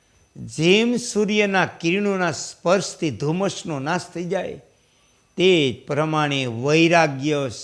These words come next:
શ્રવણ, મનન, નિધિ ધ્યાસન રૂપી અભ્યાસ વગેરે સ્વયંના પ્રયત્નથી તથા આત્મજ્ઞાન રૂપી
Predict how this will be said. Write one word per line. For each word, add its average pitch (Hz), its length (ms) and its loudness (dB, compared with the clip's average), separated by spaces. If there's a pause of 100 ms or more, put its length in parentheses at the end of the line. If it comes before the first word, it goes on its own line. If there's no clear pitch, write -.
શ્રવણ, 156 580 -2
મનન, 156 580 -4 (460)
નિધિ 156 340 0
ધ્યાસન 170 680 0
રૂપી 185 340 -2
અભ્યાસ 165 800 0
વગેરે 170 380 -2
સ્વયંના 180 580 -4
પ્રયત્નથી 180 840 -8 (760)
તથા 151 240 -2
આત્મજ્ઞાન 175 960 0
રૂપી 151 480 -6